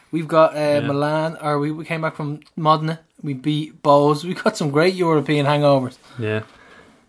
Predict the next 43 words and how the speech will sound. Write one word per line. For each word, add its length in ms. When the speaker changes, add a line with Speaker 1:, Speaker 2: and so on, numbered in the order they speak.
Speaker 2:
And, 220
uh, 380
actually, 320
funny 260
enough, 160
if 60
you 60
recall 260
last 300
year, 160
uh, 360
we 220
went 300
to 60
Oriel 320
Park. 320
That's 120
the 80
last 240
time 140
we 100
lost 320
a 40
domestic 440
game. 340
Speaker 1:
Mm. 220
Speaker 2:
We 100
went 180
to 80
Oriel 300
Park 540
a 120
week 320
before, 540
I 20
think 140
maybe 260
even 160
less 180
than 120
a 40
week 140
before, 380